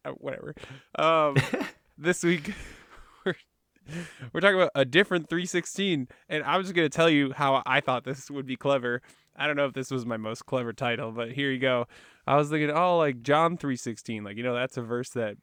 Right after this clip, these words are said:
Speaker 1: even people who are not Christians are like, "Oh, yeah, I've, I've heard of John three sixteen." Like, sometimes people hold that up, like, at football games in, like, the end zone, you know, 'cause then they get caught in the camera. You know what I'm saying?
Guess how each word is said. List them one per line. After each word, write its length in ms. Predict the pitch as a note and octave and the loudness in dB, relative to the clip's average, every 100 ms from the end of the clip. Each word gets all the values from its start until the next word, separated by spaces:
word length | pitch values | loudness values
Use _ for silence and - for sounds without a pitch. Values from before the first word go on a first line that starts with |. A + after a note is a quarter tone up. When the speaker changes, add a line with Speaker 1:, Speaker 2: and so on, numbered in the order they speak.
| _ | _
Speaker 1:
even 320 | E3 F3 D3+ | -8 -4 -4
people 240 | C3+ D3 B2+ | -4 -4 -2
who 80 | B2+ | -2
are 80 | |
not 160 | A2+ A2+ | 0 -4
Christians 360 | - A#2+ A#2 A2 | -6 -10 -10 -10
are 60 | |
like, 220 | G2 F#2+ - | -10 -10 -4
"Oh, 160 | A#2+ | 0
yeah, 260 | A#2+ A#2+ A#2+ | 2 2 0
I've, 180 | B2 C#3+ | -2 -2
I've 180 | C3 C#3+ | -2 0
heard 180 | D3 | 0
of 60 | C3 | 0
John 280 | B2+ B2 C#3 | 0 0 -2
three 180 | A#2+ A2+ | -6 -10
sixteen." 460 | A2+ - A2 G#2+ | -14 -14 -14 -12
Like, 180 | G#2 G2+ | -12 -10
sometimes 360 | - C#3 C3 - | -6 -2 -2 -4
people 240 | B2 A2+ | -6 -6
hold 240 | - A#2+ | -4 -4
that 140 | A2+ A2+ | -4 -4
up, 180 | A#2 - | -6 -8
like, 200 | A2 G#2+ A2 | -12 -10 -10
at 160 | G2+ | -12
football 360 | - C3+ A2+ G#2+ | -10 -8 -6 -10
games 400 | G2+ A#2+ A2 - | -12 -20 -18 -12
in, 120 | A#2 | -10
like, 180 | A2 G2+ - | -10 -12 -14
the 100 | B2+ | -6
end 180 | B2+ A#2 | -4 -2
zone, 220 | G#2+ G2 | -4 -6
you 60 | |
know, 180 | A2 B2 | -4 -2
'cause 140 | B2 B2 | -2 -4
then 140 | A#2+ | -2
they 100 | A2 | -2
get 260 | G#2 F2+ - | -6 -10 -8
caught 240 | A2+ G#2+ | -4 -4
in 60 | G#2+ | -6
the 80 | A#2+ | -12
camera. 520 | B2+ A2+ G#2+ G#2+ G#2 | -6 -6 -6 -8 -8
You 100 | A2+ | -4
know 80 | C3+ | -2
what 60 | |
I'm 60 | C3 | -2
saying? 380 | C3+ C3+ C3 | -4 -2 -4